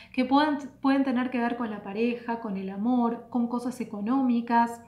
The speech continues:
Algo relacionado a la carencia siempre hay. Esto recuerda que está guardado en el inconsciente,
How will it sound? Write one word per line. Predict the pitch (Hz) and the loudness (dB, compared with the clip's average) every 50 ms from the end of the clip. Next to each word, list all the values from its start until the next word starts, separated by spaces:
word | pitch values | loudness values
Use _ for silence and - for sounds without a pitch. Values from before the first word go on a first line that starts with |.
| - _ _ - - - - - - - - _ _ _ _ _ _ _ _ _ - | -20 _ _ -20 -20 -20 -20 -20 -20 -20 -20 _ _ _ _ _ _ _ _ _ 4
Algo | 381 381 392 392 381 359 349 339 339 339 - - - - | 6 6 6 6 6 6 6 4 4 2 -2 -8 -8 -2
relacionado | - 262 254 254 247 240 - 269 269 277 302 302 | 2 2 4 4 4 2 2 2 2 4 4 4
a | 294 | 2
la | 277 262 247 | 2 0 0
carencia | 254 240 240 262 285 294 285 - 302 285 | 0 0 2 2 2 0 0 -2 -2 -4
siempre | 285 - - 320 330 339 - 302 262 226 | -4 -4 -4 -4 -4 -2 -2 0 0 0
hay. | 202 196 202 196 196 - - | 0 -2 -4 -8 -10 -10 -8
Esto | 330 330 - - 370 330 | -8 -8 -6 -6 -4 -4
recuerda | 294 285 285 285 285 285 285 311 311 | -2 -2 0 0 2 2 2 0 -2
que | - 262 | -4 -4
está | 233 - - 269 | -6 -2 -2 0
guardado | 269 277 262 262 269 277 285 | 2 2 2 2 2 0 2
en | 269 254 | 2 2
el | 240 233 233 233 - | 2 0 -2 -2 -2
inconsciente, | 330 339 339 339 339 - 277 254 240 247 240 - - 311 269 233 214 208 202 202 208 202 202 - | -2 -2 -2 -4 -2 0 2 2 2 0 -2 -2 -2 -2 -2 -2 -2 -4 -8 -10 -10 -12 -14 -14